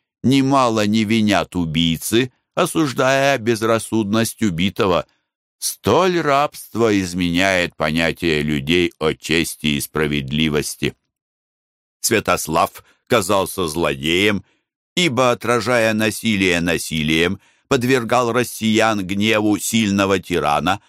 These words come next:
а жестокий Олег, вонзив меч в сердце единокровного князя,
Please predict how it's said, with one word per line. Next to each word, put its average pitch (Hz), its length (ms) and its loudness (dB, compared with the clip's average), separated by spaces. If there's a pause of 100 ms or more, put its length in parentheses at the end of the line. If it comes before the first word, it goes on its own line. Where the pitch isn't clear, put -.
(420)
а 165 140 0
жестокий 143 680 0
Олег, 113 520 0 (160)
вонзив 117 540 0
меч 107 360 -2
в - 80 -14
сердце 98 540 0
единокровного 101 960 0
князя, 85 540 -2